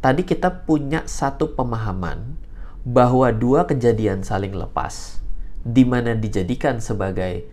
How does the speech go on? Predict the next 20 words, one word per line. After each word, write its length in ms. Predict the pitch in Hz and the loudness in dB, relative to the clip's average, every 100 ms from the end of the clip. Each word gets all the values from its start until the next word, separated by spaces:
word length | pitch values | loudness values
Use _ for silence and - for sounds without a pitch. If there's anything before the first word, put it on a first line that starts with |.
| - | -10
sarana 720 | - - 110 107 123 135 135 | -10 -2 0 2 2 0 0
mencari 440 | 110 101 98 92 76 | -2 -2 -4 -4 -2
uang 280 | 101 120 - - - - - - | -2 -2 -4 -4 -8 -8 -8 -4
bagi 240 | 104 98 101 | -2 0 0
orang-orang 560 | 92 87 90 90 87 | 0 -2 -2 -4 -4
yang 40 | 85 | -6
pasang 360 | - - 127 | -6 -4 -6
taruhan 400 | 107 - 80 87 | -6 -4 -4 -4
ini, 200 | 87 - - - - - - - - | -6 -8 -10 -10 -10 -8 -8 -10 -8
makalah 320 | - 143 127 | -4 -2 -2
disebut 400 | 95 90 92 107 | -4 -4 -4 -4
sebagai 480 | 101 90 90 101 104 - - | -4 -4 -4 -4 -6 -8 -10
berjudi. 480 | - 95 - 101 90 - - - - | -6 -4 -2 -2 -4 -8 -12 -12 -8
Betul 320 | - 131 92 | 0 2 2
ya? 80 | 95 - - - | 0 -6 -10 -10
Oke. 240 | - - - - - - - - | -8 -8 -8 -8 -10 -12 -12 -12
Sekarang 400 | - 180 240 269 | -4 2 4 4
saya 160 | 208 202 | 0 0
mau 160 | 185 156 | 0 0
tanya, 320 | 110 95 | -2 -4